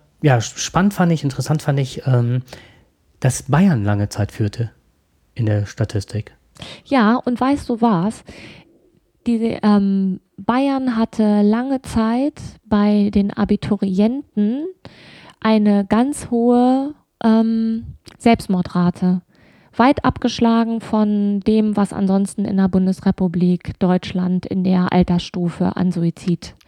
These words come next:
Speaker 1: Und
Speaker 2: war.
Speaker 1: welcher Grund war da?
Speaker 2: Ähm,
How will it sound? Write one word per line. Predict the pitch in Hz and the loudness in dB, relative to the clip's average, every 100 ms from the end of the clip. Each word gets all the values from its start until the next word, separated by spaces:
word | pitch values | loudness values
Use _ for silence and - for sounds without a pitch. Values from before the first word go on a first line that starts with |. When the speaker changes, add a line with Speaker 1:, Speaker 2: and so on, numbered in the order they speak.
| _ 131 | _ 2
Speaker 1:
Und | 127 127 202 | 2 0 -2
Speaker 2:
war. | 180 170 160 - - | 0 0 -2 -6 -8
Speaker 1:
welcher | 120 110 107 | -4 -2 -2
Grund | - 113 175 - | -4 -4 -4 0
war | 131 | 0
da? | 147 202 - - - - | 0 -2 -6 -20 -20 -2
Speaker 2:
Ähm, | 220 214 214 202 190 - | 4 4 4 2 0 -4